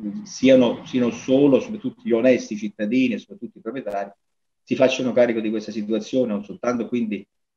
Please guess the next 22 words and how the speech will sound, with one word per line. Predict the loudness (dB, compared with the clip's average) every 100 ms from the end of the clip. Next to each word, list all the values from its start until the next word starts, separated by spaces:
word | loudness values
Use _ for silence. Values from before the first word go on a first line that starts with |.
| _ _
eh, | -14 -12 -14 -18 -20 -18 -14
pagando | -2 0 2 2 0 -2 -6
spese | -4 -4 -2
legali, | -2 0 0 2 0 -2 -8 -12 -12 -8
pagando | -4 0 0 0 -2
le | -2
tasse, | -2 -2 -4 0 0 0 -4 _
e | -8 -6 -4
lo | -6
Stato | -4 -2 0 0
in | -2 -8
questo | -12 -10 -8
caso | -6 -6 -2
non | 2 4
intervenga | 4 6 6 6 0 0 -2
in | -4
modo, | 0 0 -2 -6 -8 _ _ _
eh, | -8 -6 -4 -6 -8 -12 _
rigoroso | -8 0 4 6 8 6 4 0 0 0
e, | -6 -6 -4 -6 -6 -10 -4
e | -2 -2
certo | 4 4 4 4 4 4 -2